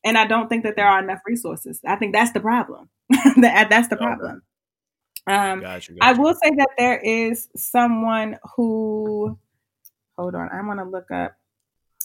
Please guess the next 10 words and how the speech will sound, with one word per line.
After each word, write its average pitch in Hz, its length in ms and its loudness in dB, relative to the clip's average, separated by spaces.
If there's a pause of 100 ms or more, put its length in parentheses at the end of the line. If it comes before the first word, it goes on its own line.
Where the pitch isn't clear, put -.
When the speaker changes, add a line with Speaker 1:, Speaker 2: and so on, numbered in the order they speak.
(120)
Speaker 1:
um, 196 360 -6
Emmanuel, 190 920 -4
yes, 190 480 -6
who 190 160 -4
is 185 260 -10
E 196 200 -8
L 185 220 -4
B 185 240 -12
J 175 500 -8 (680)
on, 180 480 -8